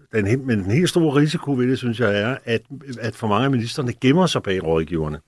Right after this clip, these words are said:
Altså, at det i virkeligheden er en ulempe for dem, fordi det, de begynder så at kommunikere med S M S'er og pressemeddelelser og så videre. Og det er så i virkeligheden rådgiverne, der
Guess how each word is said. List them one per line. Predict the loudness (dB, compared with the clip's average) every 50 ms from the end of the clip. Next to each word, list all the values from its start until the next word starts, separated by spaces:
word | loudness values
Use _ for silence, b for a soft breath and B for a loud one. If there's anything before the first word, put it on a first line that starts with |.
| _ b b b b b b b b
Altså, | -8 -4 0 2 2 2 0
at | -2 -2 0
det | 2
i | 2
virkeligheden | 4 4 4 4 4 4 4 4
er | 2 2
en | 0 0
ulempe | 0 2 4 4 4 4 2 0 -4
for | 0 0 0 0
dem, | 0 -2
fordi | -6 -6 -6 -4 -2 0 0 0 -2 B B B B B B -4
det, | -2 0 0 0 0
de | 0 0
begynder | 2 4 4 4 4 2
så | 0 0
at | -2 -2
kommunikere | 0 2 4 4 4 4 2 0 0 0 2 4
med | 4 4 4 4 4
S | 2
M | 2 2
S'er | 2 2 2 0 -2 -2
og | -4 -4 -4 -6 -6
pressemeddelelser | -6 -4 -2 -2 -2 -4 -6 -8 -8 -6 -6 -8 -8 -8 -10 -8 -6
og | -6 -6 -4
så | -4 -2
videre. | 0 2 4 4 2 B B B B B B B B
Og | -6 -4 0
det | 0
er | 2
så | 4 4 4
i | 4
virkeligheden | 4 2 2 2 2 0 0
rådgiverne, | 2 2 2 2 2 2 0 0 0 0 0 -2 -2 -2
der | -2 -2